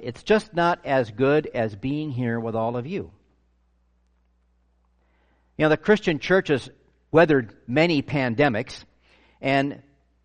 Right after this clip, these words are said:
has come out of them intact. Uh, but when it's your first time actually experiencing it, uh,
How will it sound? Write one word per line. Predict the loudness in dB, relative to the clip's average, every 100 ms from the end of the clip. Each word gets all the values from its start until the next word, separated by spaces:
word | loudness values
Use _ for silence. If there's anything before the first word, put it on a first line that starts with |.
| _ _ _ _ _ _ _
has | -6 -6
come | 0 4
out | 6 4
of | 2 0
them | -4 -6 -18 -20 _ _ _ _ -10
intact. | -6 -4 -2 -2 -4 -16 _ _ _ _ _
Uh, | -2 0 0 -2 -6
but | 4 4 4
when | 2
it's | 2 0
your | -2
first | 2 0 0
time | -2 0 0 -2 -6 -16 -2
actually | -2 0 -2 0
experiencing | -2 -4 -2 2 2 0 -4 -4
it, | -8 -12 _ _ _ _ _
uh, | -6 -2 0 -2